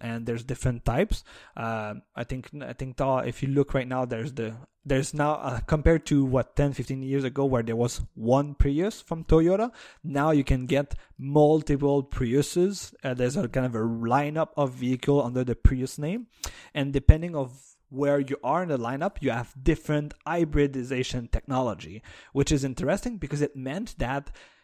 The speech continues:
the older, the more traditional hybrid technology that Toyota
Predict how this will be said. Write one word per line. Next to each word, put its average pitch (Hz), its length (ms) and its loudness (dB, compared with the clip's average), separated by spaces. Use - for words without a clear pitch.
the 131 160 -6
older, 175 600 2
the 143 200 -8
more 143 160 2
traditional 151 800 0
hybrid 135 360 -4
technology 123 440 -8
that 117 340 -6
Toyota 131 420 0